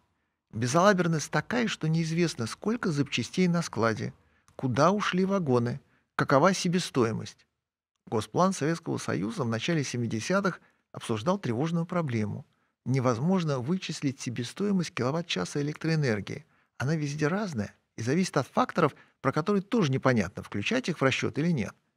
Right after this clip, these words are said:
Если экономика не имеет отправной точки себестоимости ключевого киловатт-часа, то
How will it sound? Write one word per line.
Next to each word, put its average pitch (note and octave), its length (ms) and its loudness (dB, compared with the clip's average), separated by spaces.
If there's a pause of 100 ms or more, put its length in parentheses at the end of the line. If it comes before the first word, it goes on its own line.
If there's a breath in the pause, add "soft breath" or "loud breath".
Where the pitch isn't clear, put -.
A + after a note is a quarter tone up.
(440)
Если D3 360 0
экономика C3 520 0
не A2+ 260 -2
имеет C#3+ 260 -4
отправной A2 400 -4
точки - 320 -2
себестоимости A#2+ 720 -2
ключевого A2+ 600 0
киловатт-часа, A2 840 -2 (360 soft breath)
то A#2+ 280 0